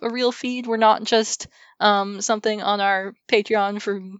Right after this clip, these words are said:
our Clampcast <laughs> podcast. Um, and,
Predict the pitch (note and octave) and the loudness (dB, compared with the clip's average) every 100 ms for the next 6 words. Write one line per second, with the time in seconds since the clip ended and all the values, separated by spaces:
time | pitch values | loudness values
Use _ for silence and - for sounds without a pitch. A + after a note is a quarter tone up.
0 | _ _ _ - - A#3 G3+ - G3+ G3 | _ _ _ -6 -2 0 0 0 0 0
1 | - - - - G#3+ C#5+ D4+ B3+ - - | -2 -10 -4 -2 0 0 2 0 -2 -8
2 | - G#4 - - C#5+ B3+ A3+ A3+ - - | -4 -4 0 0 2 0 0 -4 -8 -20
3 | - G#3+ G3+ G3+ F#3 | -4 0 0 -2 -8